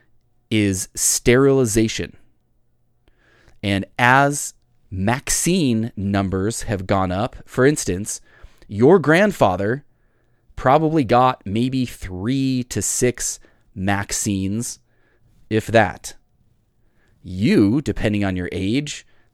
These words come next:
probably got twenty, thirty, forty. Kids now on the schedule, there's over seventy-two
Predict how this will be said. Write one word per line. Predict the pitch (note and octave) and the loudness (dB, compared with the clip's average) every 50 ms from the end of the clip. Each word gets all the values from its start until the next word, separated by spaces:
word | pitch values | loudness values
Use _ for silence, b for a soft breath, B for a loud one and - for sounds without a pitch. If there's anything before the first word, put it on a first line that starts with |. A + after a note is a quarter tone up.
| _ | _
probably | - - - F#2+ F2+ F#2+ G#2+ G2 G#2 G#2 F#2 | -18 -10 -8 -6 -4 -4 -4 -2 -2 -2 -2
got | F2 G2+ F2 E2 - _ _ - | -2 -2 -2 -4 -6 _ _ -16
twenty, | - - - F#2 F2+ G2+ A2+ A#2+ C3 C#3 D3 C#3 | -14 -10 -8 -6 -4 -4 -2 -4 -4 -6 -8 -12
thirty, | - _ - F#2 F2 F#2+ G#2 A#2 B2+ C3+ C#3 C#3+ | -16 _ -8 -6 -4 -2 -2 -2 -2 -4 -4 -8
forty. | C3 - - - G2+ G2+ A2 A#2+ C#3 D3+ D#3+ D#3+ D#3 - _ | -10 -14 -12 -8 -4 -2 -2 -2 -2 -4 -6 -8 -10 -12 _
Kids | - - D3 D3+ D#3+ C#3 C3+ | -4 0 0 0 0 0 0
now | C#3+ D3 E3 F#3 E3 C#3+ D3 F3 G#3 - b b b b b b b b | 0 2 2 4 4 2 2 0 -2 -6 b b b b b b b b
on | G2+ G2 F#2+ | -6 -4 -4
the | F#2+ | -4
schedule, | - - - - G#2 G#2+ A2 B2+ C3+ C#3+ D#3 F#3 F2 b b b b b b b b b b | -4 -4 -2 -2 -2 -2 0 0 0 0 0 -2 -6 b b b b b b b b b b
there's | - G#2+ G2+ | -4 -2 0
over | A2 A2 G2 G#2 | 0 0 0 -2
seventy-two | - - - - - - D3 D3 E3 E3 D#3 D#3+ D3+ - - - - F3 F#3 E3+ C3 G#2 F#2 F2+ E2+ | -4 -2 -2 0 4 4 4 4 2 0 -2 -4 -6 -4 -4 -2 0 2 2 4 4 2 2 0 -4